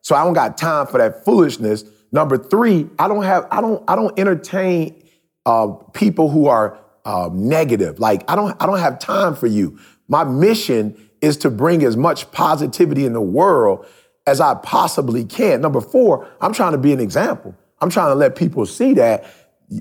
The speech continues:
you can live above the, all the hatred, the envy. You can live above all of that. You, and you can be an example of what it looks like when a, when a normal human makes a commitment to be better than what he was the day before. This is what it looks like.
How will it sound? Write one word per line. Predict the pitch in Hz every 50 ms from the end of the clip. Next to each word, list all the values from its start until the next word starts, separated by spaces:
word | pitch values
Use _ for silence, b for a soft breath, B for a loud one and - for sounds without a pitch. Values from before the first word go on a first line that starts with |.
| - -
you | 117 160 214
can | - - - 220 240 233 240 196 156
live | 160 143
above | 131 117 98 110 123 117 107 101 95 92 - - - _ _ _ _ -
the, | 113 120 -
all | - 123 127 127 120
the | 117 107
hatred, | - - 147 147 113 98 - - 101 82 78 B B B B
the | - 127 120 - -
envy. | 156 147 139 135 107 90 95 87 73 - _ _
You | - 196
can | 202 - 202 180
live | 180 202 180
above | 190 139 - 214 240 170
all | 135 120 107 92 95
of | 87
that. | 82 80 69 - b b b b
You, | 160 - -
and | - 143 147
you | 165 202
can | 190 - - 214 208 190 175
be | 143 175 170
an | 160
example | 147 127 107 90 131 165 196 196 190 - 127 117 113 110 B B B B B
of | 139 131 117
what | 139 165 160
it | 151 135
looks | 139 156 190 190 - -
like | - 131 127 113 104 - -
when | - 131 156 151 151 -
a, | 147 143 127 120 - - - _ -
when | - 139 147
a | 151 127 113 120
normal | - - - 120 135 160 185 208 214 208 208 208 202 190 - - - _ -
human | - 311 247 214 160 120 110 104 104 104 b b b b b b b _ -
makes | - 160 170 165 -
a | 240
commitment | - - - 127 117 120 147 185 196 208 - 127 120 110 110 - b b b b b b
to | - - 170
be | 139 139 160 147
better | 120 104 92 151 170 185 185 175
than | 156 156 156 156
what | 156 160 156
he | 147 156 180
was | 147 147 151 147 143 131 120
the | 127
day | 110 107 139 139 131
before. | 123 123 127 - - 165 147 92 82
This | 123 175 170
is | -
what | 190 170 135
it | 120
looks | 127 196 185 139 -
like. | 117 117 98 85 -